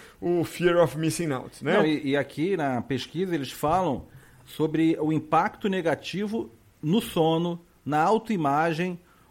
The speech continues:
Speaker 2: o medo dos jovens de ficar por fora dos acontecimentos, que é o, o, o missing out, essa tendência, esse distúrbio conhecido como fomo. Mas essa questão da autoimagem é, é verdade, quer dizer, as pessoas começam a tentar adequar a sua imagem a uma onda que, por acaso, está circulando no Instagram.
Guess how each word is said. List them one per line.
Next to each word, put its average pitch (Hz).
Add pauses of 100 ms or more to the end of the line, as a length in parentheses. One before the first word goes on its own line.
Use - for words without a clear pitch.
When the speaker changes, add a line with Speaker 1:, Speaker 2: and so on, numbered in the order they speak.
(100)
Speaker 2:
o 170
medo 208
dos 185
jovens 170
de 165
ficar 170
por 156
fora 151
dos 143
acontecimentos, 165
que -
é 165
o, 156
o, 139
o -
missing 143
out, 147
essa 139
tendência, 143 (140)
esse 131
distúrbio 139
conhecido 135
como 147
fomo. 160 (420)
Mas 156
essa 190
questão 214
da 185
autoimagem 202
é, 185
é 156
verdade, 185
quer 135
dizer, 123
as 131
pessoas 151
começam 160 (360)
a 135
tentar 156
adequar 180
a 180
sua 175
imagem 160
a 165
uma 165
onda 151
que, 143
por 135
acaso, 135
está 131
circulando 127
no 127
Instagram. 123